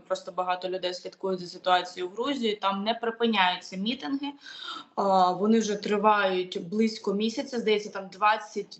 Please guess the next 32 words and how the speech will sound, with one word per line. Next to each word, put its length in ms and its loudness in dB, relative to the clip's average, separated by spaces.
днів. 240 -10
Я 140 6
точно 280 -4
не 100 -10
рахувала, 520 0
але 240 -2
приблизно 800 0
двадцять 280 0
днів, 140 -6
якщо, 340 -6
Сереж, 380 -4
ви 60 -8
знаєте 360 -6
точно, 520 -6
можете 400 -2
уточнити. 680 -10
Але, 400 2
тим 120 -2
не 100 0
менш, 280 0
у 40 -8
мене 200 0
питання 420 -4
інше. 420 -6
Чи 120 -2
вдасться 540 0
все 240 -4
ж 120 -4
таки 200 -10
грузинам 760 -4
закінчити, 920 0
е, 360 0